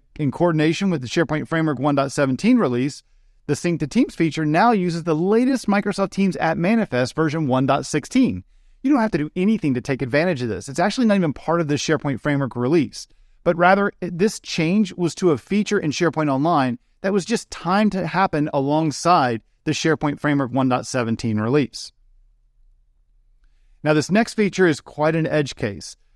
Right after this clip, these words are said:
Now, when you're using the SharePoint Framework web part as a Teams tab, if your web part displays a SharePoint page, you need to configure the web part to force its rendering within an iframe instead of rendering it within a div element like you, it normally does.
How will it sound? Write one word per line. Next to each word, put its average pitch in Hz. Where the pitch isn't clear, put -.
Now, 139
when 147
you're 143
using 202
the 262
SharePoint 220
Framework 175
web 139
part 160
as 135
a 117
Teams 147
tab, 185
if -
your 156
web 165
part 214
displays 170
a 156
SharePoint 165
page, 151
you 160
need 175
to 233
configure 196
the 147
web 151
part 123
to 135
force 202
its 151
rendering 143
within 139
an 143
iframe 139
instead 175
of 151
rendering 156
it 131
within 123
a 135
div 185
element 113
like 151
you, 160
it 151
normally 160
does. 101